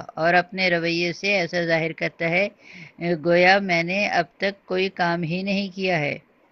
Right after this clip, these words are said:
इस्त्री किए हुए कपड़े, साफ़ सुथरी टाई, पॉलिश किए हुए, अ,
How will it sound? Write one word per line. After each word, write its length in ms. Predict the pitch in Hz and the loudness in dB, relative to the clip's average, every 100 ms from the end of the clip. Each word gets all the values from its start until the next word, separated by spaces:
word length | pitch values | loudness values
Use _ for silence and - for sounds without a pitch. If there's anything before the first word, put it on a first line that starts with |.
| _ | _
इस्त्री 440 | - - - 190 185 | -8 -8 -4 -2 -2
किए 260 | 180 180 | 0 0
हुए 200 | 165 175 | 0 -2
कपड़े, 420 | 175 170 185 196 196 | -4 -4 -2 -2 -2
साफ़ 300 | 190 170 156 | -2 -2 -4
सुथरी 440 | 175 170 175 175 | -10 -8 -4 -4
टाई, 400 | 175 170 185 202 202 - - - 175 | 0 2 2 0 -6 -20 -20 -6 4
पॉलिश 380 | 175 175 175 | 6 6 0
किए 340 | - 180 180 175 | -2 -2 0 0
हुए, 280 | 175 180 170 | 2 0 0
अ, 960 | _ _ _ - 165 165 165 160 160 | _ _ _ -6 0 2 2 0 -4